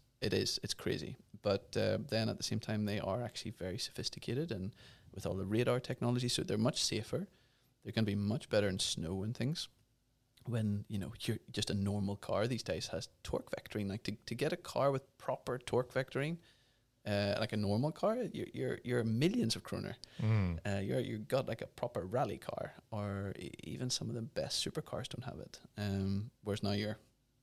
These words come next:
Speaker 1: Joe Bloggs and his, you know, his later Citroen has it. <laughs> It's so cool. So, yeah. Um,
Speaker 2: When
Speaker 1: uh,
Speaker 2: will we see electric cars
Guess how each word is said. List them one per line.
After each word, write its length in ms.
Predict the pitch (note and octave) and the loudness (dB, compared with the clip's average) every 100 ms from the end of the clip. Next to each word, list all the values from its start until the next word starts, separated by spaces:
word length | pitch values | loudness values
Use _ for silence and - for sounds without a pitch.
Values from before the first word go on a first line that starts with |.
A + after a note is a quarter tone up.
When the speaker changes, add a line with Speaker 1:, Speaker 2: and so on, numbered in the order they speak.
| _ | _
Speaker 1:
Joe 160 | - G#2 | 0 2
Bloggs 400 | A2 A2 A2+ - | 4 4 2 0
and 80 | G#2+ | 0
his, 280 | G#2 - - - - - - - | 2 0 -2 -12 -18 -20 -20 -4
you 80 | |
know, 100 | G#2 | 0
his 180 | G#2+ G#2 | 2 4
later 140 | A2 G2+ | 4 4
Citroen 440 | - F#3 - G#2+ | 4 2 2 8
has 260 | B2 B2 A#2 | 12 12 12
it. 160 | G#3+ D#3+ - F#3 C3+ - - C3+ G3+ F3 G3+ | 12 12 12 12 12 12 12 12 12 12 12
<laughs> 20 | |
It's 200 | - D3+ | 10 10
so 180 | F3+ F3 | 12 12
cool. 320 | E3+ C3+ D3 - - G#3+ G#3+ F#3+ F#3 F3 - | 12 8 8 0 6 8 8 6 4 2 2
So, 180 | C3 A#2+ | 4 4
yeah. 200 | C3 D3+ - _ _ _ _ - - _ _ - | 2 0 -4 _ _ _ _ -20 -20 _ _ -10
Um, 480 | B2 A2+ A2+ A2+ A2+ - _ _ _ _ - | -4 -2 -2 -2 -6 -10 _ _ _ _ -8
Speaker 2:
When 220 | - A#2+ C#3+ | 12 12 12
Speaker 1:
uh, 40 | |
Speaker 2:
will 180 | C#3 B2+ | 12 12
we 60 | |
see 240 | B2 A#2+ A#2 | 12 12 12
electric 400 | A2+ G#2 - G#2 | 12 12 12 10
cars 500 | - G2 G2 - | 12 12 12 8